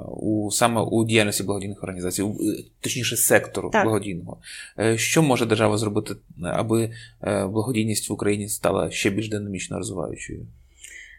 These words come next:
Speaker 2: А, я вважаю, найперше, це потрібно забезпечити нам обмін досвідом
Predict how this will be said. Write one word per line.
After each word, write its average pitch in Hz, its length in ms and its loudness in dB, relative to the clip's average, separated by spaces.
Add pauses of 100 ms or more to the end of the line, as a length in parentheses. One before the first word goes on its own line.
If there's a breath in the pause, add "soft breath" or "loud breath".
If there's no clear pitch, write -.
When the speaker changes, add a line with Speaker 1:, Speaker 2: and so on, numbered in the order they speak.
(100)
Speaker 2:
А, 208 280 -4
я 240 160 6
вважаю, 277 320 8
найперше, 247 520 6
це 233 260 2 (220)
потрібно 247 380 6
забезпечити 233 720 4
нам 226 320 4
обмін 220 340 4
досвідом 185 460 -4